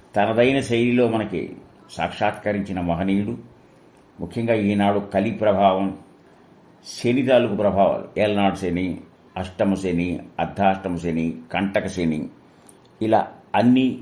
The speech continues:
రాసుల వాళ్ళకి గోచార రీత్యా ఏదో రకమైన శని. శని యొక్క లక్షణం ఏంటంటే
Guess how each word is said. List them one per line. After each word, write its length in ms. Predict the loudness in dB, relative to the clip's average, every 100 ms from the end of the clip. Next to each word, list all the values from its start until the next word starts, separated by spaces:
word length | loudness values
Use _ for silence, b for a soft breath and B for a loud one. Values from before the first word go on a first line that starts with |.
| -8
రాసుల 420 | -2 0 0 0
వాళ్ళకి 360 | 2 2 0 -4
గోచార 400 | -2 -2 0 0 0
రీత్యా 360 | -4 -4 -2 -4 -6 -8
ఏదో 260 | -2 0 2
రకమైన 340 | 0 0 -2 -2
శని. 340 | -4 -4 -4 -8 -16 b b b b _ _ -20
శని 260 | -6 -2 0
యొక్క 200 | 2 4
లక్షణం 380 | 4 2 0 -2
ఏంటంటే 400 | -2 -2 0